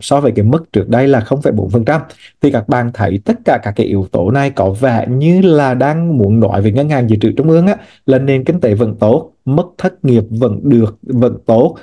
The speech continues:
và áp lực giá cả, áp lực lạm phát cũng rất là tốt. Thì nó sẽ làm cho Ngân hàng Dự trữ Trung ương được khuyến khích là họ sẽ có khả năng, họ sẽ, họ sẽ cảm thấy tự tin hơn để họ bắt đầu giảm lãi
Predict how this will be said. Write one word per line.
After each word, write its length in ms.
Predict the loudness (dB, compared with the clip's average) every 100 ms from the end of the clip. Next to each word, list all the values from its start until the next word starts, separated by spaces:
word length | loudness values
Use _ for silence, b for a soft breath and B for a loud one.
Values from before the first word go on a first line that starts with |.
| B B
và 180 | -4 -2
áp 220 | -6 -4 0
lực 200 | -2 0
giá 200 | -2 0
cả, 380 | 0 0 0 -4
áp 200 | -6 -2
lực 180 | 0 0
lạm 220 | 0 0
phát 280 | -2 -2 -4 -2
cũng 260 | -2 0 -2
rất 180 | 0
là 120 | 0 0
tốt. 240 | 0 0 -4 B B B _
Thì 280 | 0 2 4
nó 220 | 2 -2 -4
sẽ 520 | -6 -4 0 0 2
làm 300 | 0 0 0
cho 160 | -2 -2 -4
Ngân 200 | -2 0
hàng 160 | 0
Dự 80 | 0
trữ 120 | 0
Trung 200 | -2 0
ương 200 | 2 2
được 160 | 2 0
khuyến 200 | -2 -4
khích 180 | -2 -4 -4 -2
là 180 | 0 2
họ 280 | 0 0 0
sẽ 260 | 0 -2 0
có 120 | -2
khả 180 | -2 -4
năng, 240 | -2 -4 -2
họ 140 | -2
sẽ, 260 | 0 -2 -4 -10 -12
họ 360 | -2 0 0 0
sẽ 200 | -2 -2 -2
cảm 120 | -4
thấy 100 | -4
tự 160 | 0 0
tin 200 | 2 2
hơn 160 | 0 -2 B B B
để 300 | 0 2 0
họ 260 | -2 0 0
bắt 200 | -2 -2
đầu 320 | 0 2 2
giảm 180 | 0 0
lãi 160 | -4